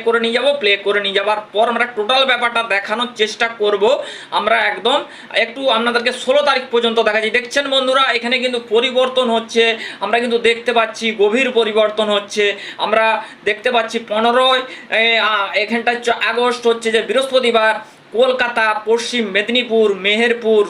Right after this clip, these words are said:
উত-, উত্তর দক্ষিণ চব্বিশ পরগনা, খুলনা, বরিশাল ভারী বৃষ্টিপাতের সম্ভাবনা থাকছে, মাঝারি বৃষ্টিপাতের সম্ভাবনা থাকছে,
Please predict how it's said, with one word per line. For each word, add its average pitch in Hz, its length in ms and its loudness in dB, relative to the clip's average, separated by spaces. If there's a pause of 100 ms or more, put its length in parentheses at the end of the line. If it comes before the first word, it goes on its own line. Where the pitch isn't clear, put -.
উত-, 185 480 -2
উত্তর 233 240 0
দক্ষিণ 226 340 -4
চব্বিশ 214 360 -2
পরগনা, 220 380 0
খুলনা, 214 500 0 (120)
বরিশাল 208 500 -2 (420)
ভারী 277 280 -2
বৃষ্টিপাতের 262 600 -2
সম্ভাবনা 220 500 2
থাকছে, 202 340 -2
মাঝারি 185 420 0
বৃষ্টিপাতের 226 560 -2
সম্ভাবনা 190 440 -2
থাকছে, 180 260 -2